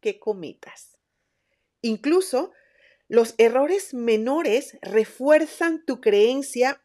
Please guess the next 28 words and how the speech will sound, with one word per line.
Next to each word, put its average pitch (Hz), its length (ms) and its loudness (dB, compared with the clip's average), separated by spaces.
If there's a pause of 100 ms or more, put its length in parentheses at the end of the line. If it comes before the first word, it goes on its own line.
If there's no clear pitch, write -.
(160)
en 202 260 0
tu 196 140 -12
falta 330 640 -2
de 233 100 2
inteligencia 247 1120 -4
y 208 160 -10
tu - 240 -10
capacidad. 220 800 -6 (1300)
Con 302 200 4 (140)
el - 100 -10
tiempo, 208 640 -2 (260)
esto 240 320 -2
puede 269 240 2
alimentar 226 580 -4
un 233 140 -8
ciclo 240 500 -4
de 196 140 0
ansiedad, 180 880 -4 (320)
depresión 247 1040 0 (120)
y 214 300 -12
culpa 233 760 -6
constante. - 920 -12 (880)
Al 214 160 4
vivir 220 340 -4
con 392 180 -4
el 269 120 -4
miedo 294 400 -6
constante 226 1040 -6